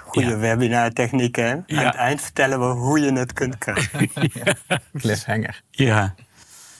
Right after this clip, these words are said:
Speaker 2: Ja, om maar gelijk, eh, met de deur in huis te vallen. Ehm, je hebt al die jaren, je hebt de mens bestudeerd, zijn gedrag bestudeerd, de psyche, het lichaam.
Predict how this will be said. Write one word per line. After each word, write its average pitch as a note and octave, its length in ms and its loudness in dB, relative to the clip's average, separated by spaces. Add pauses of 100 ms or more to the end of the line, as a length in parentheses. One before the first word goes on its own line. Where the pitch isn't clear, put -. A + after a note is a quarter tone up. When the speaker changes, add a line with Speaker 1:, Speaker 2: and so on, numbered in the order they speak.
Speaker 2:
Ja, B2 440 4 (260)
om A#2 140 4
maar A#2 140 4
gelijk, A#2 380 2
eh, A2+ 120 4
met A2+ 180 0
de A#2+ 80 0
deur A#2+ 220 2
in B2 100 0
huis C#3 200 0
te - 120 -10
vallen. A2 420 -2 (200)
Ehm, G2+ 460 0 (640)
je B2 100 0
hebt - 260 0
al C#3+ 240 2
die C3+ 120 2
jaren, A2 420 0
je A2 60 0
hebt A2 180 -2
de A2+ 60 -2
mens C3 340 0
bestudeerd, A#2+ 680 -2
zijn A2 220 -4
gedrag B2 380 -2
bestudeerd, A#2 560 -2
de A2+ 60 -10
psyche, C3 500 -2
het A#2+ 120 -8
lichaam. B2+ 640 -2